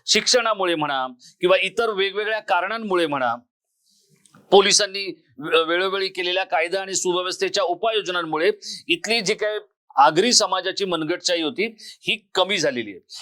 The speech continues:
इथे आणखी एक प्रकरण या मतदारसंघामध्ये घडतंय जे डोंबिवलीच्या पश्चिमेला आहे आणि तिथे ते प्रकरण मी आपल्याला पुढच्या व्हिडिओत सांगणार आहे.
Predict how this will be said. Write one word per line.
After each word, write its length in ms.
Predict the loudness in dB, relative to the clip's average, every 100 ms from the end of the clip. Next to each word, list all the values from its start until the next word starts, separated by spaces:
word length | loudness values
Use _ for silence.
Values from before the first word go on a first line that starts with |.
| -6
इथे 200 | 2 2
आणखी 480 | 2 -2 -2 -2 -2
एक 180 | -2
प्रकरण 380 | -2 0 0 -2
या 160 | -2 -2
मतदारसंघामध्ये 920 | -2 -2 -4 -2 -2 -2 -4 -2 -4
घडतंय 560 | -4 -4 -4 0 0 0 -4 -20 -2
जे 140 | 0 2
डोंबिवलीच्या 580 | 0 0 0 0 0
पश्चिमेला 680 | 0 -2 -2 -2 0 2 2
आहे 240 | 0 -2 -8 _ -20 0
आणि 320 | 0 2 -2
तिथे 680 | -6 _ -6 0 2 2 -2 _ _ -6 0
ते 60 |
प्रकरण 360 | 2 2 0 -4
मी 100 | -4
आपल्याला 280 | -6 -2 -2
पुढच्या 340 | 2 2 2
व्हिडिओत 240 | 0 -4 0
सांगणार 380 | 0 0 -2
आहे. 100 | -4